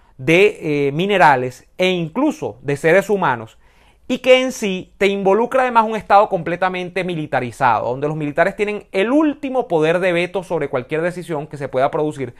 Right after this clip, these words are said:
en la política interna de ese país. Es un problema muy complejo que usted difícilmente lo va a desatar sentándose por allá en una mesita en, en Europa a negociar el destino de un país. Es complejo que eso se desarrolle,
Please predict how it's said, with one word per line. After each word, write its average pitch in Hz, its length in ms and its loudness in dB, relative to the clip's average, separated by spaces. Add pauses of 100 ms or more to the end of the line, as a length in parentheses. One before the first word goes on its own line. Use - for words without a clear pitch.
(180)
en 165 100 0
la 151 140 6
política 156 400 -2
interna 131 340 -4
de 127 60 -2
ese 139 160 -6
país. - 400 -6 (320)
Es 180 140 -4
un 240 120 -4
problema 220 300 2
muy 240 420 2
complejo 147 680 -4 (280)
que 196 100 -8
usted 233 220 0
difícilmente 220 760 -2
lo 165 120 2
va 175 100 8
a 190 40 6
desatar 170 540 0 (180)
sentándose 208 840 0
por 151 160 -2
allá 147 160 0
en 180 80 -4
una 196 140 0
mesita 160 480 -2
en, 131 160 -8
en 160 160 -6
Europa 156 480 0 (320)
a 175 120 4
negociar 180 520 2
el 147 100 0
destino 139 420 -4
de 151 60 -4
un 143 80 -8
país. 117 460 -2
Es - 280 -2 (120)
complejo 190 720 0
que 131 80 -8
eso 156 160 -10
se 170 100 -6
desarrolle, 139 720 -4